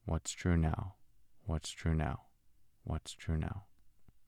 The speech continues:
That's all you can do. That's your life, at least your conscious life. From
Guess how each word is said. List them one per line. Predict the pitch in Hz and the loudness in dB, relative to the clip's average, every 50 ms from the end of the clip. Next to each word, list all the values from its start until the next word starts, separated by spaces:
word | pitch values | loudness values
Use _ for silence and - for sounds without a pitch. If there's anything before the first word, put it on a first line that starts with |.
| - - _ _ _ _ _ _ - - - - - - - - - - _ - - - - - - _ _ _ - - _ - - - - - | -20 -20 _ _ _ _ _ _ -20 -20 -20 -20 -20 -20 -20 -20 -20 -20 _ -20 -20 -20 -20 -20 -20 _ _ _ -20 -20 _ -20 -20 -20 -18 -12
That's | - - | 0 4
all | 95 90 90 | 6 6 6
you | 85 80 | 6 4
can | - 85 82 | 2 0 0
do. | - - - 92 - - _ _ - - - - - - - - - - - - - - _ _ _ _ - _ - - - - | 0 -2 -6 -10 -14 -18 _ _ -20 -20 -20 -20 -20 -20 -20 -20 -20 -20 -20 -20 -20 -20 _ _ _ _ -20 _ -20 -14 -2 2
That's | 90 85 82 - - - - - - - - 202 - - - - - - _ - | 4 4 4 2 -2 -6 -6 -6 -8 -8 -10 -12 -16 -20 -20 -20 -20 -20 _ -4
your | - 92 85 90 85 85 85 | -2 2 4 4 6 6 6
life, | 82 82 82 80 73 78 - - - - - - - - _ _ - - | 6 6 4 4 2 0 -2 -8 -16 -20 -20 -20 -20 -20 _ _ -6 0
at | - 85 80 | 2 2 4
least | - 85 85 78 - - - | 4 4 2 2 0 -2 0
your | - 82 80 78 - - | 2 4 4 4 0 -4
conscious | - - 92 90 87 - - - 73 - - - - - - - - | 0 4 6 6 6 4 0 -2 -2 -2 -4 -6 -10 -10 -12 -8 -2
life. | - - - - - - - - - - _ _ _ _ _ - - - - - - - - _ _ _ _ _ _ _ _ - - _ _ _ _ _ _ _ _ - _ _ _ _ | -2 -2 -2 -2 -6 -10 -14 -20 -20 -20 _ _ _ _ _ -20 -20 -20 -20 -20 -20 -20 -20 _ _ _ _ _ _ _ _ -20 -20 _ _ _ _ _ _ _ _ -20 _ _ _ _
From | - - - 80 78 76 76 - 85 87 | -4 2 6 6 6 6 6 2 0 -4